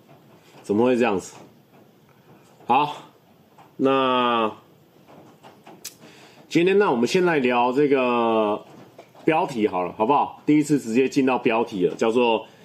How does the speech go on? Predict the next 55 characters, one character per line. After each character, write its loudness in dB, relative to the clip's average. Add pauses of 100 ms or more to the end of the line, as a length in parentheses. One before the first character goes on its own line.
(600)
减 2
碳 0
的 0
事 -2
情 0
要 0
赶 -6
快 0
做。 0
因 2
为 4
我 2
发 0
现 2
呢， 2 (140)
最， 2 (120)
呃， 0
这 2
个 4
其 -2
实 0
我 2
是 2
一 -2
直 -2
以 0
来 0
我 0
都 4
有 0
发 -2
现 -2
到 0
的 -4
事 -4
情， -6
就 2
是 -2
也 0
没 2
有 0
说 0
发 0
现 0
啊， -2
就 -6
是 -2
我 2
的 2
人 0
就 0
是 -12
这 2
样 -2
子， -14